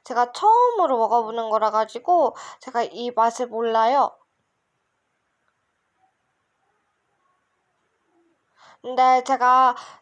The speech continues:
이 주사위 사탕하고 눈알 젤리를 제가 엄청 좋아하거든요. 근데 제가 맛을 몰라서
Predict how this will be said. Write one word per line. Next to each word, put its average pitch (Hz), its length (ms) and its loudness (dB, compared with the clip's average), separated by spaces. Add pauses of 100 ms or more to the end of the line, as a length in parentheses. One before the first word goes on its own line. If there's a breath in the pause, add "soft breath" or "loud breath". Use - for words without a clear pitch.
(200)
이 269 160 -8
주사위 359 400 0
사탕하고 254 880 -2
눈알 330 340 0
젤리를 240 460 -2
제가 220 240 -4
엄청 294 520 -4
좋아하거든요. 233 760 -2 (360 loud breath)
근데 247 160 -4
제가 233 380 -2
맛을 247 360 2
몰라서 254 760 0